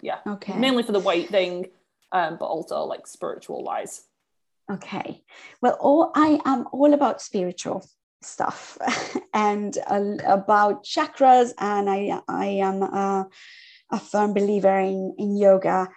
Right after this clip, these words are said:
Speaker 2: and meditation and spiritual kind of balance and how that plays a part in your physical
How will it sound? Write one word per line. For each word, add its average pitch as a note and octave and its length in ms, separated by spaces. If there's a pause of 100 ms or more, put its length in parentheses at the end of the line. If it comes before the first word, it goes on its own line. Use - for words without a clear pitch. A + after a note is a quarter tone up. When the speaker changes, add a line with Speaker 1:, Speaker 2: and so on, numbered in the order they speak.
(280)
Speaker 2:
and F#3 600 (180)
meditation F#3+ 920 (120)
and F#3 480
spiritual G3 920 (340)
kind F#3+ 180
of F#3 200
balance F#3+ 720 (460)
and F#3+ 140
how F#3+ 260
that F#3+ 280 (400)
plays G3+ 400
a F#3+ 60
part F#3 440
in F#3 280
your F#3 160
physical - 760